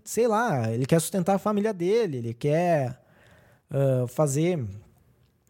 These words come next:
fazer as coisas, é, que qualquer outra, que um contador, que um, sei lá, ou qualquer outra profissão quer fazer.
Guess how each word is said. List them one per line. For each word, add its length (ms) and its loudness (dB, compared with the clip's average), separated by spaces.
fazer 360 0
as 160 -2
coisas, 1080 -2
é, 280 2
que 160 -4
qualquer 320 -2
outra, 280 -2
que 120 -4
um 80 0
contador, 760 -2
que 160 -6
um, 640 2
sei 240 -4
lá, 300 2
ou 200 -2
qualquer 300 -2
outra 180 0
profissão 720 0
quer 160 0
fazer. 420 0